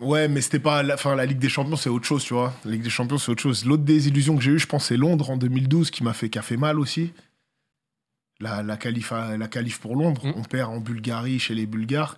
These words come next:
Speaker 1: et les deux finales de Ligue des Champions que je perds, que c'est les tro-, c'est les trois matchs que j'oublierai jamais.
Speaker 2: Alors, on va en discuter forcément, genre,
Speaker 1: Ouais.
Speaker 2: surtout de la, de la deuxième défaite avec
Speaker 1: Ouais.
Speaker 2: des champions. C'est quoi la différence justement, euh, euh, entre justement le niveau championnat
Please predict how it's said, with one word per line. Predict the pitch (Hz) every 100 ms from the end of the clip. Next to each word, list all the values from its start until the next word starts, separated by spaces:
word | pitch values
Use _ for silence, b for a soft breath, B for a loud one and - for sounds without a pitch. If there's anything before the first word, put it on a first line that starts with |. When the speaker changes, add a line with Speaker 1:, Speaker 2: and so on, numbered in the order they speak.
| -
Speaker 1:
et | 120 113 113 110 107 101 98 101 b b b 95
les | 107
deux | 107 127
finales | - 123 113
de | 110
Ligue | 110 110
des | 107
Champions | 113 107 123
que | -
je | 107
perds, | 127 123
que | - 95 87 98 90 87 95 _ _ _ _ _ -
c'est | 95
les | 101
tro-, | - - -
c'est | 110
les | 107
trois | - 120 123
matchs | 127 -
que | 110 101
j'oublierai | 101 101 82 71 82
jamais. | 107 120
Speaker 2:
Alors, | 123
on |
va | 120
en | 123
discuter | 123 - 135 135
forcément, | 117 - 135 127 123
genre, | 113 120
Speaker 1:
Ouais. |
Speaker 2:
surtout | - 127 135
de | 123
la, | 120
de | 123
la | 127
deuxième | 120 123 135 123
défaite | 123 135 123
avec | 117
Speaker 1:
Ouais. |
Speaker 2:
des | 120
champions. | 110 120 - 151 B B B
C'est | 208
quoi | - 302
la |
différence | 160 147 160 170 165
justement, | 135 - 160 156
euh, | 147
euh, | 151 151 143 - 87 -
entre | 151 147 - 147
justement | 135 143 170
le | 151
niveau | 139 143 151
championnat | - 175 147 165 180